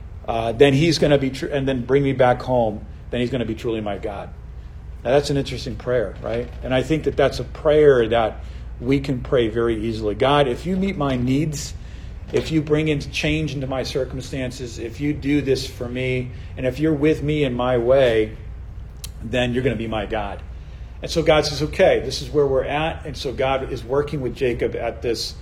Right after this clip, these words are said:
at this, at this place where he is in his life. And so Jacob, uh, leaves, and he heads, um, by his mother's, um, advice, goes to Laban's house to save his life. He says, "You gotta,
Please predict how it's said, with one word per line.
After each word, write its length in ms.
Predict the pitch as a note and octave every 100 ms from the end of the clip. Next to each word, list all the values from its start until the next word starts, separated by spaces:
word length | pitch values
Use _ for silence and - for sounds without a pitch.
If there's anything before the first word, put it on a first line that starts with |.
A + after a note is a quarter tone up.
| - - - - -
at 260 | C3 B2
this, 360 | C#3 B2 - - -
at 160 | C3
this 160 | C3 A#2
place 540 | - - D#3 D3+ C#3+
where 120 | C#3+ B2+
he 200 | B2+ C3
is 120 | B2
in 80 | A#2+
his 200 | G#2+ A2+
life. 320 | C#3+ C3 C3
And 100 | A#2+
so 220 | - C3
Jacob, 680 | A#2 C#3 D#3 D#3 C#3 B2+ B2+ - - - - -
uh, 300 | C3+ B2 B2
leaves, 720 | B2+ C#3+ F3 D#3+ C3+ C#3+ -
and 140 | D3
he 80 | C3
heads, 420 | C#3+ C#3 - -
um, 240 | C3+ B2+ B2
by 220 | C3+ C3
his 180 | C3+ C3
mother's, 580 | C3+ D3 E3 D3+ - - - - - - -
um, 500 | C#3 C3 B2 A#2+ A#2+ - - -
advice, 520 | C3+ C3 B2 C3 B2 -
goes 360 | C3+ C3+ C3
to 140 | C3 C3
Laban's 420 | A#2 A#2+ A2+ G#2+
house 440 | A2 - - - - - - - -
to 80 | -
save 360 | - A#2 A2+
his 220 | A2+ G#2+
life. 280 | A#2 A2+ G#2+
He 80 | -
says, 280 | - A2+ -
"You 60 |
gotta, 260 | A#2+ B2+ A#2